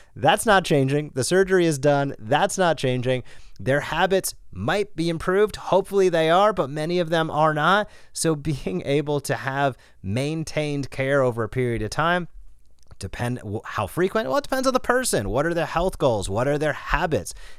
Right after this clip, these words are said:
These things matter. And it's important to drill deep as well, because the last thing you wanna have is somebody to come in, feel a little bit better. They have a surgery.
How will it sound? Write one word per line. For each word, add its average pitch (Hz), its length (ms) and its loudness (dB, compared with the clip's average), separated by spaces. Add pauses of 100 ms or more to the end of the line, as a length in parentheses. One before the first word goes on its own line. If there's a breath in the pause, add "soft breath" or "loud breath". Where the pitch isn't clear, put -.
These 156 420 -2
things 147 420 -2
matter. 135 540 2
And - 260 -16
it's - 80 -6
important 240 320 -4
to 247 80 -4
drill 170 240 0
deep 143 260 0
as 120 160 2
well, 120 260 4
because 117 240 -4
the 123 80 -4
last 156 320 -4
thing 156 140 2
you 120 100 0
wanna 107 180 -2
have 98 200 -2
is 123 60 -4
somebody 127 240 0
to 117 40 -8
come 120 220 -4
in, 113 160 -4
feel 151 400 -2
a - 20 2
little 127 280 2
bit 110 160 -2
better. 95 180 -4
They 107 140 -8
have 156 200 0
a 190 60 2
surgery. 92 520 -2